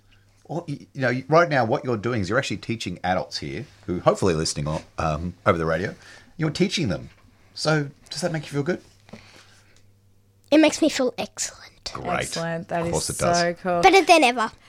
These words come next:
Speaker 3: Now,
Speaker 1: There we go.
Speaker 3: what would your advice be to people who are having drinks? They might have gone to a park for a Christmas party. They're having drinks. Do they need straws?
Speaker 2: No.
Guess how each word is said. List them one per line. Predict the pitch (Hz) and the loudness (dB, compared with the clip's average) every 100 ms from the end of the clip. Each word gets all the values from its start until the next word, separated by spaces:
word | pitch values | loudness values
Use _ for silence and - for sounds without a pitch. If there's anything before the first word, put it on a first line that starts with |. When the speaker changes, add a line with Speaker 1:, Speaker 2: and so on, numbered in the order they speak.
| - | -2
Speaker 3:
Now, | 254 | 2
Speaker 1:
There | 254 | 4
we | 104 | 4
go. | 87 117 | 2 2
Speaker 3:
what | 196 233 285 | 2 4 6
would | 320 | 4
your | 302 | 0
advice | 302 262 254 254 | 2 4 2 4
be | 262 240 | 2 2
to | |
people | 226 233 233 240 220 | 0 -2 -2 0 -2
who | 214 202 208 202 196 202 | -2 -2 2 2 2 -2
are | |
having | - - 220 214 | -8 -6 -2 -2
drinks? | 202 190 196 | -2 -4 -2
They | - | 0
might | 214 220 | 4 2
have | 226 | 2
gone | 214 | -2
to | 208 | -2
a | 202 | -6
park | - - 190 359 - | -4 0 2 0 -4
for | - | -6
a | |
Christmas | 196 190 - 190 | -6 -6 -8 -8
party. | - 190 269 - - - | -2 0 -2 -8 -20 -8
They're | 190 | -4
having | 214 220 | 0 0
drinks. | 208 180 - | 0 -4 -6
Do | - 196 226 | -4 0 0
they | 214 | 0
need | 214 208 | 0 0
straws? | - 185 151 - - _ _ | 0 0 -2 -4 -10 _ _
Speaker 2:
No. | 311 330 208 | 4 4 4